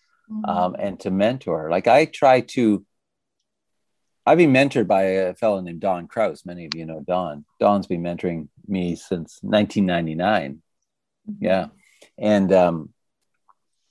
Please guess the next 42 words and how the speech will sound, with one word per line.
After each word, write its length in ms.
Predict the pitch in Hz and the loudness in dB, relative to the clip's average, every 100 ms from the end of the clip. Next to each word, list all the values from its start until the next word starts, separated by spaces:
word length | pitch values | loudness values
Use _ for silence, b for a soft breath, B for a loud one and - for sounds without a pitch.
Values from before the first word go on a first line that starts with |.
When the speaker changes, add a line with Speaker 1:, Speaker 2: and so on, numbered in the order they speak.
| _ _ _ _ - | _ _ _ _ 0
Speaker 1:
but 140 | 139 | 2
then 140 | 165 156 | 4 4
he's 200 | 180 147 | 4 2
inspired 480 | 120 - 131 117 | 0 4 6 6
me 160 | 110 127 | 4 -2
to 100 | 107 | -6
turn 220 | - 107 | -8 -8
around 260 | 92 87 90 | -6 -6 -6
and 140 | 87 | -10
to 80 | - | -10
mentor 440 | 80 80 - 80 76 | -10 -10 -10 -8 -6
others. 360 | 73 - - | -8 -12 -12
And 140 | 87 87 | -12 0
so 100 | 113 | 4
I've, 260 | 113 98 85 - | 6 4 0 -4
I've 280 | 131 123 - | -2 -2 2
probably 560 | 110 98 90 87 85 | 4 4 0 -2 0
at 120 | 98 107 | 4 6
any 280 | 127 131 | 4 2
given 280 | 107 92 90 | 0 -2 -4
time, 300 | 85 87 82 | -6 -6 -4
probably 320 | - 92 87 | -4 -4 -4
around, 240 | 87 - - _ b b b b b _ - | -6 -10 -16 _ b b b b b _ -8
uh, 240 | - 80 - | -4 -4 -4
ten, 360 | - 101 87 85 | -2 0 -2 -4
ten 240 | 101 92 | -4 -2
young, 320 | 85 82 80 82 | -2 -4 -6 -6
young 260 | 87 85 | -4 -4
guys 360 | 80 78 78 73 | -2 -2 -2 -4
that 160 | 76 76 | -8 -6
I, 300 | 73 76 76 | -8 -8 -12
uh, 60 | 78 _ _ - | -16 _ _ -10
that 100 | 85 | -8
I 80 | |
mentor. 580 | 80 78 76 95 - - _ _ - | -8 -10 -12 -12 -12 -12 _ _ -4
But, 180 | 107 | 0
and 100 | 139 | 0
so 120 | - 165 | 0 0
this 220 | 240 262 | 0 0
is 160 | 285 | 0
really 320 | 147 127 143 131 | 2 2 2 2
important. 580 | 101 - 123 - - | -2 -4 -8 -8 -16